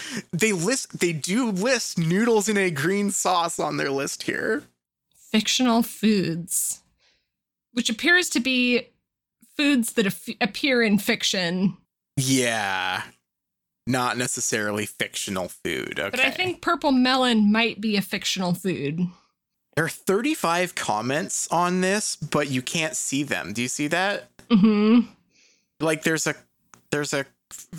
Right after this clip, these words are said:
Speaker 1: fictional, or there's a, there's a comments list for fictional food dot net slash comments, but, like, I, I can't, I can't see them. I wanna know if it's everyone going pesto, pesto,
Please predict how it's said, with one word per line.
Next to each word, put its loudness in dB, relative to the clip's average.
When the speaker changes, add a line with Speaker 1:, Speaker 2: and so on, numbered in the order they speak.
Speaker 1:
fictional, 0
or -2
there's -2
a, 0
there's -2
a 0
comments -2
list -4
for -2
fictional -2
food -2
dot -2
net -4
slash -4
comments, -4
but, -8
like, -4
I, -2
I -2
can't, -4
I -8
can't -2
see 0
them. 0
I 0
wanna 0
know 2
if -4
it's -4
everyone 0
going -2
pesto, -4
pesto, -4